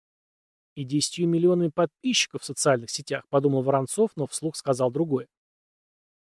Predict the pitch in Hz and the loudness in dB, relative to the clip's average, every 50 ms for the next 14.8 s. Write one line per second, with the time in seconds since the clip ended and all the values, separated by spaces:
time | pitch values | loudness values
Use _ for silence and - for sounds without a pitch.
0 | - 143 165 220 220 - 240 226 233 202 - - 233 214 - - 233 226 - - | -8 -4 -2 0 0 0 2 2 2 2 2 0 -4 -2 -2 -4 -4 -4 -4 -4
1 | - 202 208 - - 208 165 180 190 196 202 208 214 - - 190 160 147 123 117 | 0 0 0 0 0 -4 -2 0 0 0 2 0 0 -2 -2 -2 0 0 0 -2
2 | - - 147 165 _ _ _ _ _ _ _ _ _ _ _ _ _ _ _ - | -4 -10 -10 -10 _ _ _ _ _ _ _ _ _ _ _ _ _ _ _ -8
3 | 135 135 131 139 156 175 165 160 147 139 - - - 123 120 - - 151 139 127 | -4 -4 -2 0 0 -2 0 2 2 2 2 2 -4 -8 -8 -6 -6 -6 -6 -6
4 | 120 127 - _ _ _ _ _ _ _ _ _ _ _ _ _ - 139 143 127 | -8 -12 -16 _ _ _ _ _ _ _ _ _ _ _ _ _ -4 -2 0 0
5 | - 131 - - 120 - - 131 131 151 190 - - - 151 139 - - 139 143 | 0 -2 -6 -8 -6 0 2 4 4 4 2 2 -2 -4 -4 -2 -2 -2 0 2
6 | 143 143 127 - - - 131 156 226 262 - 202 147 139 160 151 - - 131 120 | 2 2 2 0 -4 -12 -8 -6 -6 -6 -6 -6 -4 -2 -2 -2 0 -2 -6 -6
7 | 117 - 147 - - - _ _ _ _ _ _ _ _ _ _ _ _ _ _ | -8 -10 -12 -14 -14 -14 _ _ _ _ _ _ _ _ _ _ _ _ _ _
8 | _ _ - 147 143 143 143 143 - - - 143 139 131 - - 143 139 - _ | _ _ -2 0 2 2 2 2 0 0 0 0 0 0 -2 -4 -4 -6 -6 _
9 | - 143 131 135 117 - 165 190 214 _ - 190 147 - 131 - - 135 131 135 | -4 -2 -2 -2 0 2 2 2 2 _ -2 -4 -4 -4 -6 -6 -6 -4 -4 -2
10 | 127 127 135 131 135 127 120 131 139 147 156 - - - 131 131 143 _ _ _ | -2 -2 0 2 2 2 4 4 2 2 2 0 -4 -6 -8 -10 -16 _ _ _
11 | _ _ _ _ _ _ _ _ _ _ _ - 302 262 196 139 131 185 233 247 | _ _ _ _ _ _ _ _ _ _ _ -2 -2 0 0 2 4 6 6 8
12 | 247 208 156 143 139 135 - - - 226 262 247 175 - 143 139 139 139 - - | 6 6 6 6 4 4 2 -2 -4 -2 0 0 0 0 -2 -2 -2 -2 -2 -2
13 | - 208 165 120 120 127 175 208 233 214 175 143 - - 131 120 147 151 - 156 | -2 -4 -4 -4 -2 -2 0 0 2 2 0 0 -2 -2 0 0 0 0 0 -2
14 | 143 127 135 123 - - 127 120 123 156 165 147 120 123 123 _ | -2 -2 -2 -2 -2 -2 -2 -2 -2 -2 -2 -2 -2 -4 -8 _